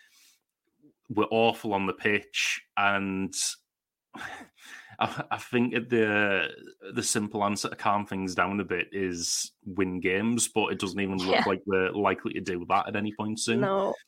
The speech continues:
Speaker 1: I say calm things down a bit. I don't think that's gonna be the resolution to, to all our problems. I think it needs to be a concerted effort from quite a few levels of the club. It needs to be winning games. It needs to be more kind of outreach to the fans, 'cause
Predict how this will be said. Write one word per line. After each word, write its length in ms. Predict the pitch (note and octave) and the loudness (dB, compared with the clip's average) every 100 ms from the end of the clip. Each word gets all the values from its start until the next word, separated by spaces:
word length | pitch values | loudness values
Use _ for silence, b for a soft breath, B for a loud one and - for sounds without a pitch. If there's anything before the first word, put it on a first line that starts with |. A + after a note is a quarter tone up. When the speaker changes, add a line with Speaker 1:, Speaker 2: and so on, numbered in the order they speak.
| B B - | B B 0
Speaker 1:
I 120 | B2+ | 0
say 220 | - D3+ | 4 2
calm 260 | C#3 C3 B2 | 4 2 2
things 260 | B2 A2+ | 0 -2
down 220 | G#2 G#2+ G#2 | 2 2 2
a 40 | |
bit. 240 | F#2 G#2 F#2+ | 2 0 2
I 100 | G2+ | 0
don't 260 | A#2 G#2+ | 2 0
think 220 | G2 G2 - | 0 0 2
that's 200 | G2 - | 0 0
gonna 160 | G#2 | -2
be 100 | F#2 | 0
the 160 | F#2+ G2 | 2 4
resolution 640 | G2 F#2 F#2+ F#2 - G2 | 2 2 0 0 -2 -2
to, 340 | - F#2+ F2+ | 2 2 2
to 240 | F#2 - G2 | -2 -2 0
all 220 | F#2 F#2 | 2 2
our 160 | F2 F2 | 0 0
problems. 680 | G#2 F#2+ F#2+ E2+ E2 - - b b b b - | 0 0 -2 -8 -8 -10 -12 b b b b -2
I 60 | |
think 260 | A2 A2 G#2 | 2 2 2
it 80 | A#2+ | 2
needs 260 | G2+ G2+ | 2 2
to 60 | - | 2
be 140 | G#2 | 4
a 40 | G2+ | 4
concerted 640 | G#2+ G2 - F#2+ F#2+ F2+ | 2 0 2 2 2 0
effort 300 | F2 - - | -2 -2 -6
from 240 | - F2+ | -6 -8
quite 260 | F2 F#2+ F2+ | -4 -2 -2
a 40 | |
few 200 | - G2 | -2 0
levels 380 | F2+ F2+ F2+ E2+ | 0 0 -2 -4
of 100 | F2+ | -6
the 80 | - | -8
club. 240 | - F#2 F2 b b b b b | -6 -4 -6 b b b b b
It 140 | B2+ B2+ | 4 6
needs 280 | A2 G#2 - | 6 2 -2
to 60 | |
be 100 | G#2 | 0
winning 320 | G2 G2 F#2 | 2 2 2
games. 500 | F#2 G2 G2 G2 F#2 - | 4 4 4 2 -2 -4
It 160 | G#2 A2 | -6 -2
needs 320 | G2+ G2 - | 0 0 -2
to 80 | - | 0
be 140 | G#2 | 2
more 260 | G2 F#2+ F#2+ | 2 2 2
kind 240 | - F#2+ | 2 0
of 100 | F#2+ | 0
outreach 500 | F2 G2 G2 F#2+ F#2 | 0 0 0 -2 -2
to 60 | - | -6
the 100 | F2+ | -6
fans, 360 | - F#2+ F#2+ G2 | -2 -2 -2 -2
'cause 280 | A#2 F#2 | -2 -2